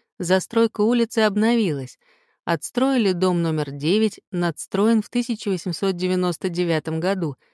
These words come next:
собственный дом архитектора Тюрина, тысяча восемьсот двадцатые годы архитектор Шестаков,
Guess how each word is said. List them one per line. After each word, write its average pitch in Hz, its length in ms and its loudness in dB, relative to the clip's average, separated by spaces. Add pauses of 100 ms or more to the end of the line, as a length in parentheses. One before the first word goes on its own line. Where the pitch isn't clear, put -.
(200)
собственный 220 640 0
дом 190 200 0
архитектора 165 760 -2
Тюрина, 202 540 0 (460)
тысяча 202 380 -2
восемьсот 170 440 -2
двадцатые 160 600 -2
годы 190 320 0
архитектор 160 640 -4
Шестаков, 160 680 -6